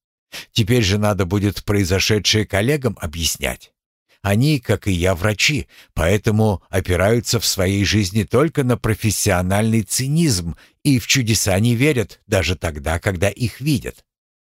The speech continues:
«Ну, извините». Я пошевелил пальцами рук,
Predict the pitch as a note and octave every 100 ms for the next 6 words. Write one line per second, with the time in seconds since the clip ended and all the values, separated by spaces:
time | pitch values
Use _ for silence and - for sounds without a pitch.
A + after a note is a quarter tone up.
0 | _ _ _ _ _ - D2 G#2+ B2+ G#2+
1 | C#2+ - F2+ G2 C3+ F#2+ F2 F2+ - -
2 | _ _ - - F#2+ E2 E2 - E2+ D#2
3 | D#2 C#2+ D#2+ D#2+ - D#2 E2+ A#2+ D#3+ -